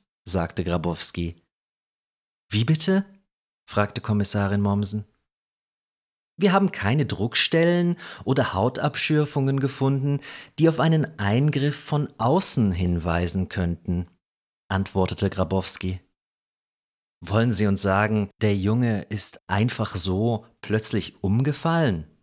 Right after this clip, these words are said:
fragte Baumgartner. Der Gerichtsmediziner zuckte mit den Schultern. „Das Einzige, was wir gefunden haben,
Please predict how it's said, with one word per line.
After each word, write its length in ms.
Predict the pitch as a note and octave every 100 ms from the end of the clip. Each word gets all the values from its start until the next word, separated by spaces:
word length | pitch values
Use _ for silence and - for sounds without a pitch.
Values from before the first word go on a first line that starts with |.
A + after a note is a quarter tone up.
| _
fragte 420 | - F2+ E2 -
Baumgartner. 720 | D#2+ E2 E2+ E2 D#2+ D2+ D#2+ D#2+ _ _ _ _ _ _ _ _ _ _ _ _ _ _ _ -
Der 60 | G2
Gerichtsmediziner 1300 | F#2 G2 - - G#2+ A2 - - A2 G#2 F#2+ F#2+ G2
zuckte 460 | - G2+ G2+ - F#2+
mit 160 | F#2+
den 100 | F#2
Schultern. 720 | - F#2 F2+ - E2+ E2+ E2+ - _ _ _ _ _ _ _ -
„Das 160 | - -
Einzige, 760 | F3+ B3 - A#2+ A#2+ D3 D3+
was 220 | F3+ -
wir 100 | F#3
gefunden 560 | G3 - C3+ A#2+ B2+ C#3
haben, 500 | D3 D3+ D#3+ E3